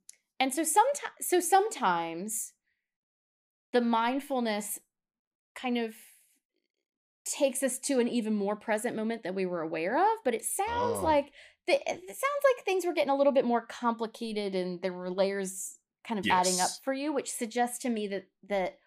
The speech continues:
Speaker 1: we're actually getting away from mindfulness. So mindfulness is trying to get underneath those layers to,
Speaker 2: Gotcha.
Speaker 1: okay, what are we, what are we in, in this moment? What are those experiences? Yes, you're gonna have reactions to it.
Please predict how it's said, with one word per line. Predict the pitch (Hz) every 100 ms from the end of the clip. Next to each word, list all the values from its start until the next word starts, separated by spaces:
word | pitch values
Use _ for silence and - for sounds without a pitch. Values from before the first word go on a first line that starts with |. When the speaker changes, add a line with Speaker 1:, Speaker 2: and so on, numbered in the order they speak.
| -
Speaker 1:
we're | 214
actually | - 196
getting | 185 180
away | 170 165 165
from | 170 175
mindfulness. | 160 139 156 - - -
So | 226
mindfulness | 226 233 285 415 427 330 302
is | 262 247
trying | 254 226 226 233 -
to | 226 214 208 202 208 _ _ _ _ _ _ _ _ _ _ _ _ -
get | 240 202 - _ -
underneath | 214 202 190 190 208 214 208
those | 185 170 165
layers | 156 156 147 139 - - -
to, | 196 180
Speaker 2:
Gotcha. | 175 - 185
Speaker 1:
okay, | 165 170 _ _ _ _ -
what | 208 254
are | 302 277
we, | 262 247 240 233 233 _ _ _ _ -
what | 247
are | 311
we | 311 240
in, | 226 226 220 220 -
in | 196 208 208
this | 190 190
moment? | 190 185 180 175
What | 190 202
are | 208
those | 196 185
experiences? | 185 190 - 180 175 175 185 -
Yes, | 208 269 247
you're | 208
gonna | 233
have | 220 208 196
reactions | 185 170 190 - 247 247 -
to | 294
it. | 320 370